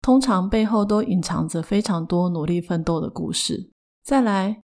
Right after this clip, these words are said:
员工是怎么对待顾客的？顾客的体验又是如何？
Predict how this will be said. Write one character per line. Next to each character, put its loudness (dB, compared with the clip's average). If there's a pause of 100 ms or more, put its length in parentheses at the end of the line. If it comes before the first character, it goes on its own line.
(160)
员 0
工 4
是 0
怎 0
么 0
对 0
待 -2
顾 -6
客 -4
的？ -10 (280)
顾 0
客 2
的 4
体 -2
验 0
又 -2
是 -4
如 -2
何？ -8